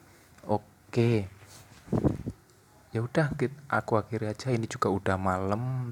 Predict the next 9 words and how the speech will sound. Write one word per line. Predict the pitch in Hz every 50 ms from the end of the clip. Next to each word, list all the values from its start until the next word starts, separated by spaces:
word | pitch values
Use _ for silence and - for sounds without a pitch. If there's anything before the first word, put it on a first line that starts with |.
| 120 -
tetangga | - - - 98 101 101 98 98
juga | 95 - - - - 98 98 -
pada | 98 - - 101
mau | 95 95 95 95
tidur, | - 95 95 - - - - - 107 107 107 107 107 - - - -
gak | - 98 95
enak | 92 95 95 95 98 95 98
kalau | 98 95 95 92 95
mengganggu. | 95 95 92 92 95 95 95 101 101 - 107 110 113 120 117 117 117 120